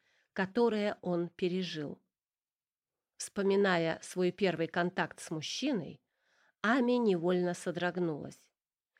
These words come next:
и руки Тео тотчас успокаивающе легли ей на плечи. «Не бойся, моя хорошая, все уже позади». Девушка молча сжалась в комочек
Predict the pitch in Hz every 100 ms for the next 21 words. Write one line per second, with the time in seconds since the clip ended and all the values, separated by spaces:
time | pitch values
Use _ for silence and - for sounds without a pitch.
0 | _ _ 202 202 190 185 151 - 240 262
1 | 147 165 - _ _ _ _ - 240 -
2 | - 233 - - 185 - 160 - 180 185
3 | 180 180 - - 175 - - 214 196 160
4 | 165 185 170 170 165 165 165 156 143 -
5 | - - _ _ _ _ _ _ _ _
6 | 165 185 196 220 - 165 160 160 160 208
7 | 208 170 - 170 - _ _ _ _ _
8 | _ _ - - 254 240 220 214 208 214
9 | 190 170 - - _ _ _ _ _ _
10 | _ _ - 185 294 226 - 196 220 262
11 | 214 185 175 - 247 190 - - 185 202
12 | 285 - - -